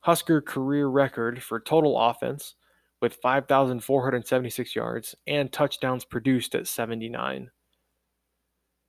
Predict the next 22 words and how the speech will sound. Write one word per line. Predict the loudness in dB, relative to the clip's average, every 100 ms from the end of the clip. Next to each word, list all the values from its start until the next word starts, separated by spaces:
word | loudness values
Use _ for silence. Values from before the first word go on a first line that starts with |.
| _ _ 0
In | 2
his | 2 2 0 -4 -8 -12 _ _
senior | -4 2 2 2
season, | 0 -4 -4 -6 -10 _
he | -10 -4
passed | 0 0 -2 -6
for | -4 -2
almost | 0 2 0 -2
fourteen | -2 6 6 6 -2 -2
hundred | 0 2 2
yards | 2 2 0 -6 -18 _ _ _ _ _
and | -4 -4
seventeen | 0 2 2 0 -4
touchdowns, | -2 -4 -4 -6 -6 -8 -20 _ _ _ _ _
while | 4 6
also | 6 4 0
running | 4 4 4 2 -2
for | -2 0 2
over | 2 2 0 -2 -2 -4 _ _ _ 2
six | 2 2
hundred | 0 0 0
yards | 0 0 -2 -6 -14